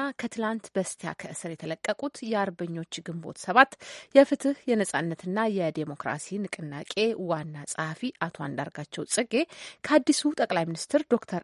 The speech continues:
አብይ አህመድ ጋራ ቤተ መንግስት ተገኝተው መነጋገራቸውና ሁለቱ ተጨባብጠው የሚያሳይ ፎቶግራፍ በማህበራዊ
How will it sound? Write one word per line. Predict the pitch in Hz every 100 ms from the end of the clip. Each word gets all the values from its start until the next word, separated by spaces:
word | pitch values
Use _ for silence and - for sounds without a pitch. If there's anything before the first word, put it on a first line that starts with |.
| -
አብይ | 175 170 -
አህመድ | 170 165 160 -
ጋራ | 196 196 254 277
ቤተ | 185 165 151
መንግስት | 143 143 151 - -
ተገኝተው | 160 151 269 240 277 - - - -
መነጋገራቸውና | 214 294 359 311 240 185 - - 160 147 180 247 - -
ሁለቱ | - 302 269 - 220 269
ተጨባብጠው | - 208 160 143 - - 254 220
የሚያሳይ | 226 214 180 151 - 196
ፎቶግራፍ | 240 185 151 - 202 - - - -
በማህበራዊ | - 185 160 160 147 147